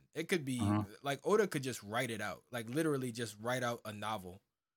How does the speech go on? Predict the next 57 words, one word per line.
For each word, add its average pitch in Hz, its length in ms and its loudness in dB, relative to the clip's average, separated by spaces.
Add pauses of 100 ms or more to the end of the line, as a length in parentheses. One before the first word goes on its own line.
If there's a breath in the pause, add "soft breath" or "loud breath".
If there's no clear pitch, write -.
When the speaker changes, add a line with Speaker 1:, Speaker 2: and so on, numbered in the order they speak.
(300)
Speaker 1:
for 98 60 4
Speaker 2:
Yep. 107 200 12
Speaker 1:
the 113 60 2
rest 120 260 -2
of 113 120 -6
One 113 140 -4
Piece, 101 300 -8
and 117 100 -6
I 107 100 -4
would 92 140 -12
read 67 160 -20
it. - 920 -20
Speaker 2:
Same. 95 240 10 (880)
Speaker 1:
Like, 113 180 -6
it, 123 80 -4
it 123 280 -4
could 127 140 -4
be 120 160 -2
a 110 120 -4
manga, 127 400 -4
it 120 160 -6
could 110 120 -10
be 107 100 -6
an 101 120 -8
anime, 117 220 -6
it 110 240 -6
could 101 120 -10
be 98 260 -6
just - 260 -12
words. 98 480 -8 (720)
He 147 80 -4
could, 135 280 -2
he 165 140 2
could 135 200 0
just 113 260 -4 (160)
speak, - 480 -4 (160)
and 117 120 -6
I'll 104 160 -4
sit - 240 -6
there 95 160 -6
and 92 100 -6
Speaker 2:
He - 80 -12
could 180 80 12
Speaker 1:
listen - 160 12
Speaker 2:
just 131 100 10
Speaker 1:
to 135 60 12
Speaker 2:
do 139 40 12
Speaker 1:
it. 139 40 12
Speaker 2:
whatever 127 340 12
he 120 120 12
want 110 340 12
with 101 140 8
One - 120 10
Speaker 1:
Yeah, - 40 6
Speaker 2:
Piece, 98 240 6
Speaker 1:
yeah, 98 60 2
Speaker 2:
and 98 60 8